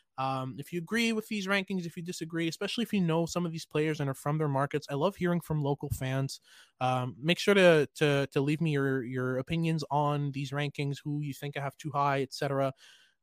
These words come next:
I do not take anything negatively. Um, it's, it's a matter of opinion, uh, and of taste, honestly. The things that I like isn't what everyone will like. But regardless, I'm very happy you tuned in for this episode of Locked On N H L Prospects, and I'll see you tomorrow.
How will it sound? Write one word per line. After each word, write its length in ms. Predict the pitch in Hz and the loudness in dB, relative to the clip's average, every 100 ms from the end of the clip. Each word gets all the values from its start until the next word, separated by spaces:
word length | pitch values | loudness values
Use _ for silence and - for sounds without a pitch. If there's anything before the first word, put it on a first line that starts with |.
| _ | _
I 500 | - 107 165 160 147 - _ 185 170 - | -6 -2 0 0 -4 -10 _ -20 -18 -4
do 120 | 180 | 0
not 180 | 180 175 | 2 0
take 220 | 180 160 | -2 0
anything 360 | 151 143 143 | -2 -2 -2
negatively. 640 | 135 135 139 135 135 127 143 _ _ _ | -4 -4 -4 -4 -4 -4 -8 _ _ _
Um, 840 | 123 120 120 120 117 117 113 123 120 104 151 _ _ | -6 -4 -4 -6 -8 -10 -12 -14 -16 -20 -20 _ _
it's, 320 | 170 156 - - | -8 -8 -8 -8
it's 220 | 160 165 | -4 0
a 40 | |
matter 240 | 151 143 143 | 2 2 2
of 80 | |
opinion, 720 | 135 - 131 135 131 131 131 - | -2 -4 -4 -4 -4 -4 -8 -6
uh, 260 | 127 127 123 | -4 -4 -4
and 140 | 135 | -6
of 160 | 123 - | -8 -10
taste, 460 | 127 127 - - - | -8 -8 -8 -12 -8
honestly. 600 | 131 135 - 135 127 127 | -4 -4 -6 -6 -6 -6
The 100 | 127 | -8
things 240 | - 143 | -4 -2
that 120 | 139 | 0
I 100 | 139 | 2
like 260 | 160 165 160 | 4 2 0
isn't 360 | 160 156 151 143 | -4 -4 -4 -6
what 220 | 156 180 | -2 0
everyone 400 | 202 202 151 131 | 0 0 0 -2
will 120 | 131 | -2
like. 300 | 127 120 - - - _ | -4 -4 -8 -18 -20 _
But 80 | 165 | -2
regardless, 600 | 170 185 175 170 - - _ - | 4 4 6 4 0 -8 _ -6
I'm 140 | 160 | -6
very 320 | 151 175 175 | 0 4 4
happy 280 | 165 165 160 | 4 2 0
you 60 | 151 | -4
tuned 220 | - 143 | -4 -2
in 180 | 143 123 | -2 -4
for 140 | - 139 | -6 -4
this 200 | 143 - | -4 -4
episode 520 | 143 139 - 131 131 | -6 -6 -6 -4 -4
of 160 | 127 135 | -4 -4
Locked 240 | 131 - | -4 -4
On 120 | 131 | -6
N 100 | 127 | -6
H 140 | 127 120 | -8 -8
L 80 | |
Prospects, 520 | - 139 135 - 139 - | -2 0 0 -2 -6 -4
and 140 | 190 | -2
I'll 80 | 170 | -2
see 200 | - 139 | -4 -6
you 120 | 139 | -6
tomorrow. 400 | - 123 - - | -6 -8 -8 -12